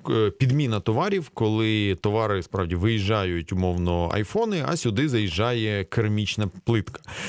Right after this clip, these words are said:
Є навіть такі дуже типові так звані товари прикриття, це такий наш вже специфічний митний термін, це, наприклад, меблі з лози, це, наприклад, зелений горошок, е,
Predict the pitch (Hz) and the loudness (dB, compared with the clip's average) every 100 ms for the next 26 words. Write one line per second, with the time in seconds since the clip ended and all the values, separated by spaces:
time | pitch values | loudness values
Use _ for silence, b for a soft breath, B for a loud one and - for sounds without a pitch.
0 | 120 104 165 147 127 - 107 - 117 90 | -2 2 2 0 -2 -2 -4 -2 -2 0
1 | 120 107 - 147 - 151 98 87 110 - | 2 2 2 0 2 2 2 0 -2 -2
2 | 95 113 107 98 - 120 117 95 85 - | 0 2 0 0 0 2 2 0 -2 -4
3 | 98 107 - 208 208 107 95 101 92 92 | -2 -4 -2 -4 -2 -2 0 0 0 0
4 | 80 85 - - 117 110 - 90 92 92 | -2 -4 -2 -2 -2 -2 0 0 2 0
5 | 85 82 - 202 175 135 110 - - 101 | -2 -2 0 0 0 -2 -2 -2 0 0
6 | - B B 107 104 107 104 101 - 117 | 0 B B 0 2 2 0 0 0 0
7 | 139 104 90 95 87 120 160 160 143 131 | 2 0 2 0 0 0 2 2 0 -2
8 | - - 104 101 98 95 92 90 - 95 | -4 -2 0 2 2 2 2 0 0 0
9 | 101 82 117 123 110 95 90 85 78 92 | -2 2 2 2 0 0 0 0 0 0
10 | 110 156 135 117 104 92 - - | 2 2 0 0 0 -2 -8 0